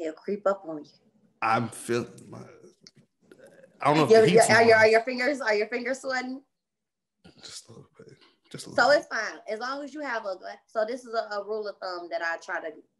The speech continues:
Speaker 1: when I have a, a cocktail,
Speaker 2: Mm-hmm.
Speaker 1: this is a, I have to slow myself down sometimes. Sometimes I'm thinking faster than my mouth moves.
Speaker 2: We all do that.
Speaker 1: A rule of thumb that I like to follow is
Speaker 2: Mm-hmm.
Speaker 1: that with every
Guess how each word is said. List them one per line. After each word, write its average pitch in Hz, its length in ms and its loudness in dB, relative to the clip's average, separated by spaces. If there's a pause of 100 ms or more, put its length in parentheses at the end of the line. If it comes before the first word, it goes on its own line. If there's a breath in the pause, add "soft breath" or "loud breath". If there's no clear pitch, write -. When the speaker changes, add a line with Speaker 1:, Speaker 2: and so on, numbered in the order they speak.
(100)
Speaker 1:
when 175 180 -6
I 180 60 -2
have 190 180 -4
a, - 340 -8
a 165 240 2
cocktail, 233 580 -4 (360)
Speaker 2:
Mm-hmm. 123 340 0 (300)
Speaker 1:
this - 180 2
is 226 160 2
a, 185 140 2 (220)
I - 40 -2
have 220 200 -2
to - 40 -16
slow 175 240 -2
myself 160 400 -4
down 156 220 -6
sometimes. 160 420 -2
Sometimes 175 520 2 (200 loud breath)
I'm 160 180 0
thinking 180 500 0
faster 170 340 2
than 165 140 -2
my 151 100 -2
mouth 160 320 0
moves. 165 400 -10 (500 soft breath)
Speaker 2:
We 131 140 4
all 113 180 6
do 101 160 -2
that. 98 240 -8 (800)
Speaker 1:
A 196 160 6
rule 269 300 6
of 370 260 -2
thumb 160 400 2
that 156 160 -2
I 151 120 -2
like 165 360 -2
to 254 100 -4 (120)
follow 139 480 -2 (240)
is 120 220 2
Speaker 2:
Mm-hmm. 127 40 2
Speaker 1:
that 147 240 4
with 151 160 -2 (120)
every 285 500 6